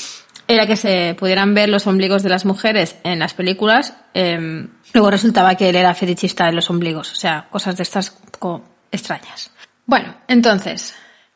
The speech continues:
¿qué es la educación sexual? Pues la educación sexual es un conjunto de actividades educativas,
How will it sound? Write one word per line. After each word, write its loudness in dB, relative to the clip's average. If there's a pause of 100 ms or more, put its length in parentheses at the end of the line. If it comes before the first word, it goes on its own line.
¿qué 6
es 4
la 6
educación 2
sexual? -6 (1800)
Pues -6
la 2
educación 2
sexual 2 (120)
es 2
un 4
conjunto 2
de 2
actividades 2 (120)
educativas, 2